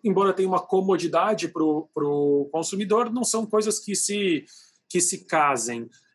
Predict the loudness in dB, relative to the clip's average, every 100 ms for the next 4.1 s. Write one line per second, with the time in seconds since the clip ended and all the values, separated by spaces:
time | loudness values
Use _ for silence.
0 | -4 -4 0 2 2 2 -2 -2 -2 -2
1 | -2 0 0 0 0 -2 -2 -2 0 -2
2 | 0 0 2 2 0 0 -2 2 2 2
3 | 2 2 2 2 2 0 0 0 -6 -6
4 | -10